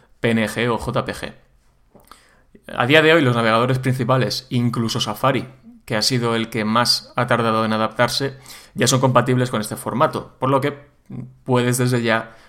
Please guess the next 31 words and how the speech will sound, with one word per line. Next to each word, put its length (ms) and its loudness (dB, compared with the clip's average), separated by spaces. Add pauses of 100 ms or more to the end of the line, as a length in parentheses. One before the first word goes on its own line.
(160)
tener 260 0
imágenes 440 -2
en 140 -4
web 220 -4
P 260 -4 (380)
en 180 -4
tu 120 0
web 200 2 (340)
sin 360 -4
ningún 320 -4
tipo 240 -2
de 100 -2
problema. 480 -10 (840)
Lo 220 -2
malo 220 4
es 120 -2
que 340 0
no 220 0
es 80 -2
tan 100 2
sencillo 560 0
tener 220 -2
imágenes 420 -6
en 80 -8
web 140 -4
P. 200 -12 (460)
Hay 200 -4
que, 600 -2 (300)
bueno, 340 -4 (140)
digamos, 300 -2
convertirlas 1000 -2